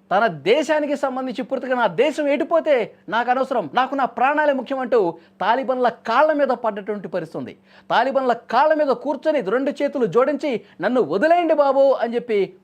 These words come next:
మొక్కుకుంటున్నటువంటి పరిస్థితి ఉంది. కానీ మన సైనికుడు మీసం మెలేశాడు, "మీరేమైనా చేసుకోండిరా, చంపుతారా చంపుకోండి" అని తన గుండెల్ని చూపించి ధైర్యాన్ని ప్రదర్శించాడు.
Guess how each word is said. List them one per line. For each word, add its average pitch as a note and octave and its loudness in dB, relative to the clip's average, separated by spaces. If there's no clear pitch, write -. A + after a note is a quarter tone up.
మొక్కుకుంటున్నటువంటి F#3 -8
పరిస్థితి D#3 -8
ఉంది. A#2+ -10
కానీ C4+ 0
మన B3 -4
సైనికుడు C#4 2
మీసం D4 0
మెలేశాడు, C4+ 2
"మీరేమైనా D#4 2
చేసుకోండిరా, B3 2
చంపుతారా C#4+ 2
చంపుకోండి" C#4 0
అని A#3 -2
తన F#3 -4
గుండెల్ని B3 0
చూపించి A#3 -4
ధైర్యాన్ని G#3 0
ప్రదర్శించాడు. D#3 -8